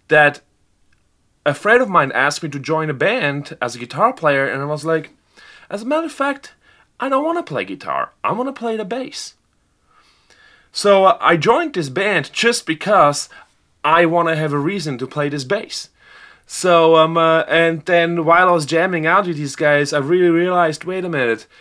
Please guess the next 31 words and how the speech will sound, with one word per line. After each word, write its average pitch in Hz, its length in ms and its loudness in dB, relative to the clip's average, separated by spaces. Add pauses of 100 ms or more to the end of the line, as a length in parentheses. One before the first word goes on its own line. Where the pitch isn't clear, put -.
(180)
it's - 180 -10
been 170 200 -4
so 214 420 2
long 180 480 4 (260)
that 143 220 0
I 139 80 2
haven't 160 320 -2
been 139 180 -6
playing 151 580 -2
with 156 520 0
other 156 220 -2
people 151 680 -6
in 185 340 -4
the 143 120 -6
same 156 420 -4
room, 147 300 -2
just - 200 -10
making 165 380 -6
music," 175 460 -6
and 147 240 -6
that 160 180 0
made 185 240 0
me 190 60 -8
de-, 156 300 -4 (160)
came 180 340 -8 (300)
to 170 100 -4
the 160 120 0
realization 151 880 -2 (220)
why 185 300 4
I 139 60 4
started 131 560 0